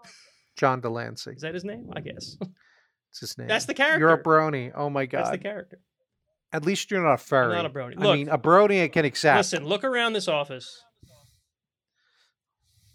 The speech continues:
Speaker 2: I'm just checking to be
Speaker 1: Whatever,
Speaker 2: sure
Speaker 1: man.
Speaker 2: because I don't
Speaker 1: They're,
Speaker 2: think
Speaker 1: they're out of camera.
Speaker 2: there are, there are,
Speaker 1: Hey,
Speaker 2: there are
Speaker 1: look.
Speaker 2: no My Little Ponies in my office.
Speaker 1: I got,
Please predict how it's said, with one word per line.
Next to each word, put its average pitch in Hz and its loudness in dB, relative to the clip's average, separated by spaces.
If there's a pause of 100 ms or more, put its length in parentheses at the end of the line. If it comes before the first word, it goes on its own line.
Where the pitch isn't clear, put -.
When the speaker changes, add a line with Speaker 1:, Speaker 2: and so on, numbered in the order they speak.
(640)
Speaker 2:
I'm 170 -16
just 185 -10
checking 196 -2
to 185 -2
be 175 -2
Speaker 1:
Whatever, 233 6
Speaker 2:
sure 147 4
Speaker 1:
man. 151 2
Speaker 2:
because 165 0
I 170 2
don't 190 0
Speaker 1:
They're, 180 8
Speaker 2:
think 202 -2
Speaker 1:
they're 175 8
out 185 10
of 180 0
camera. 170 4
Speaker 2:
there 185 -2
are, 190 -4
there 190 2
are, 190 2
Speaker 1:
Hey, 233 8
Speaker 2:
there 196 8
are 175 10
Speaker 1:
look. 196 2
Speaker 2:
no 226 2
My 220 2
Little 202 -2
Ponies 165 -6
in 196 -10
my 170 -12
office. - -20 (680)
Speaker 1:
I 254 4
got, 277 6